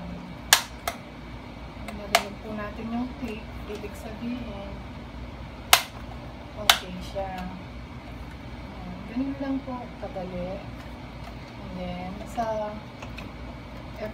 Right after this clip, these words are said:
forty-five po, medyo mahirap. Kasi kailangan po natin gumamit ng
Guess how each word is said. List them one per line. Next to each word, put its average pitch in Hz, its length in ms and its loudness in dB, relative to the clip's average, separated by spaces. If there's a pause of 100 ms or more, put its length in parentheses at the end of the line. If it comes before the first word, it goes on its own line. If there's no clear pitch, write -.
forty-five 233 680 2 (180)
po, 190 320 6 (1500)
medyo 208 320 2
mahirap. 202 720 4 (2500)
Kasi 208 260 2 (160)
kailangan 214 480 4 (140)
po 208 100 4
natin 208 480 2 (560)
gumamit 214 480 4 (160)
ng 214 560 4